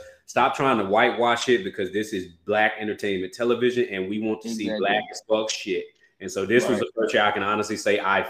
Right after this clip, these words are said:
Speaker 1: felt that and I saw that represented on screen, and it was
Speaker 2: Yes.
Speaker 1: a pleasure to watch. Absolutely. So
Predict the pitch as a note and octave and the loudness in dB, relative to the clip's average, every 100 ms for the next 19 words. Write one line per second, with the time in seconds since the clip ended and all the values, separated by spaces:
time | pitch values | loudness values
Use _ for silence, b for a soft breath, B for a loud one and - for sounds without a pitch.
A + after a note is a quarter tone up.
0 | - A#2+ B2 A#2 A#2 A#2 G2+ F#2 F2+ E2+ | -2 0 0 0 0 0 0 -2 -2 -4
1 | - A2+ G#2+ G#2 F#2 G2+ F#2+ F#2+ G2 F#2+ | -2 0 2 2 0 -2 -4 -4 -6 -6
2 | F#2+ F#2 - G#2+ G#2+ G#2+ G2 _ _ - | -6 -6 -8 -6 -2 -4 -6 _ _ -14
3 | F#2 G2+ G2+ B2 G#2 F#2 - - A#2 G#2 | -2 -2 0 -2 -2 -6 -14 -2 0 2
4 | F#2+ F2+ F#2 E2+ - F#2+ F#2+ G2 F#2 F2+ | 0 -2 -4 -4 -4 -4 -4 -8 -10 -10
5 | F2 - G2+ G2 | -12 -4 -2 -2